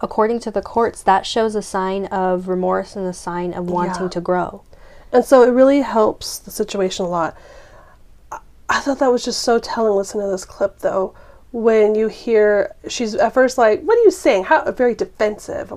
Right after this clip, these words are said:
Speaker 2: "How would
Speaker 1: And
Speaker 2: you
Speaker 1: then,
Speaker 2: say that about
Speaker 1: and
Speaker 2: my
Speaker 1: then,
Speaker 2: kid?"
Speaker 1: "What did that boy say to you?"
Speaker 2: That was that point. I'm like, "Ooh."
Speaker 1: Hmm.
Speaker 2: But then when, as soon as she heard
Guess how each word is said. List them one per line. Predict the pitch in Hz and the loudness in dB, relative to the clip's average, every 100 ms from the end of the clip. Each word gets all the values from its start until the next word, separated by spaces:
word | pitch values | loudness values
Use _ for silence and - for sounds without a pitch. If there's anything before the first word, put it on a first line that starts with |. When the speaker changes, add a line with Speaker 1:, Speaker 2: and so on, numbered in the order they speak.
| 269 - | -12 -6
Speaker 2:
"How | - 330 | 2 4
would | |
Speaker 1:
And | 254 | 6
Speaker 2:
you | |
Speaker 1:
then, | 277 269 262 | 6 6 4
Speaker 2:
say | 233 | 2
that | 175 | 0
about | - | -2
Speaker 1:
and | 240 | 2
Speaker 2:
my | 254 | 2
Speaker 1:
then, | - | 0
Speaker 2:
kid?" | - 226 220 | -4 -2 4
Speaker 1:
"What | 320 | 6
did | 269 | 6
that | 202 165 - | 4 0 0
boy | 196 180 175 | 4 4 2
say | - 160 - | -2 -10 -10
to | - | -14
you?" | - - - - - - - - | -16 -14 -14 -16 -20 -20 -18 -4
Speaker 2:
That | 196 190 | 2 2
was | 208 | 4
that | 202 - | 2 2
point. | 214 196 | 0 0
I'm | |
like, | 190 165 - _ - | 0 -4 -10 _ -6
"Ooh." | 208 190 190 180 175 170 165 165 160 - | -4 -2 -2 -4 -8 -10 -14 -18 -12 -2
Speaker 1:
Hmm. | 208 202 202 190 180 175 170 165 165 160 | 0 2 2 2 2 2 2 -2 -4 -6
Speaker 2:
But | 165 214 | -6 -6
then | 220 226 | -2 -2
when, | 214 - | -2 -6
as | 208 | -14
soon | - - 240 240 | -12 -2 0 2
as | 254 - - | 0 -6 -14
she | - 226 | -8 -6
heard | 214 - 175 170 - | -6 -4 -4 -4 -6